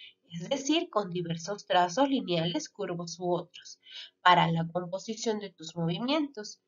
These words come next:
Es importante que consideres movimientos suaves. Si tienes miembros mayores en tu familia, así podrán participar si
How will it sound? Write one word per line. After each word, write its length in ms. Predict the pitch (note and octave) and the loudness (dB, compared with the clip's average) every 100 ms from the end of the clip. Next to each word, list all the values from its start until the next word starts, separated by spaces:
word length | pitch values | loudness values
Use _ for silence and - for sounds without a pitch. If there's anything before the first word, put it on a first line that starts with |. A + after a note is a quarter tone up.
| _ _ - | _ _ -14
Es 120 | A#4 G#4 | 4 4
importante 760 | G4 C#4 A#3+ A3 G#3+ G#3+ D4 | 6 4 4 6 4 4 -2
que 160 | C4+ C4+ | -2 0
consideres 600 | F#3+ F#3 F#3 F3 F3 E3+ | -2 -2 0 4 4 2
movimientos 680 | F3 E3 E3 D3+ - F3+ - | 0 0 0 -4 -6 -8 0
suaves. 560 | D#4 E4 D4 A#3+ A#3 _ - _ _ | 8 8 8 2 -6 _ -20 _ _
Si 100 | A#3+ | -10
tienes 400 | A#3+ B3+ B3+ B3 | -2 0 0 0
miembros 400 | A3+ G#3+ G#3 G3+ | 0 0 -2 -6
mayores 480 | F3+ E3+ F3+ E3+ E3+ | -4 -2 -2 -2 -4
en 120 | F3+ | -10
tu 80 | F3 | -8
familia, 720 | - A3 G#3 F3+ E3+ A#3 - - | -2 0 0 -2 4 4 4 -10
así 280 | - F#3 | -20 -14
podrán 420 | F3 F3+ F3+ A#3 A#3+ | -2 0 4 2 2
participar 720 | B3 - - G#3+ - A3 D4 | -2 -4 -12 -12 0 2 2
si 200 | - | -4